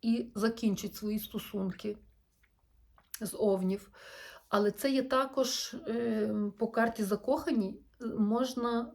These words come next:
так як це карта комунікації, можна домовитись і перейти на інший і рівень, тому що це є також карта трансформації,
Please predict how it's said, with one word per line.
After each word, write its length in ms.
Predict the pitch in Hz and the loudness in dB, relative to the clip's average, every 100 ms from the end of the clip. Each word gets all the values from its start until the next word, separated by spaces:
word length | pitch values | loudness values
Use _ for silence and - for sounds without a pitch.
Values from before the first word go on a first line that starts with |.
| - | -6
так 180 | 208 | -4
як 140 | 208 - | -4 -4
це 80 | 233 | -2
карта 320 | 214 208 214 | 0 0 -4
комунікації, 840 | - 208 214 226 240 285 285 262 | -2 2 2 2 0 0 0 2
можна 400 | 220 214 202 214 | 4 4 2 0
домовитись 920 | 208 262 302 277 220 226 254 311 - | 0 0 4 4 4 2 2 -2 -4
і 80 | - | -8
перейти 440 | - 208 202 202 240 | -2 2 2 2 0
на 100 | 285 | 2
інший 320 | 254 - 285 | 0 -4 -10
і 220 | 285 233 | -6 -2
рівень, 300 | 196 190 185 | -2 0 -4
тому 220 | - 214 | 0 0
що 140 | 214 208 | 0 -8
це 180 | - | -2
є 80 | 214 | -2
також 320 | 208 233 226 | -2 -4 -4
карта 360 | - 214 220 220 | -4 -2 -2 -4
трансформації, 1120 | - 220 269 - 202 185 208 269 - - 190 | -4 -2 -2 -2 -4 -2 -2 -4 -6 -10 -10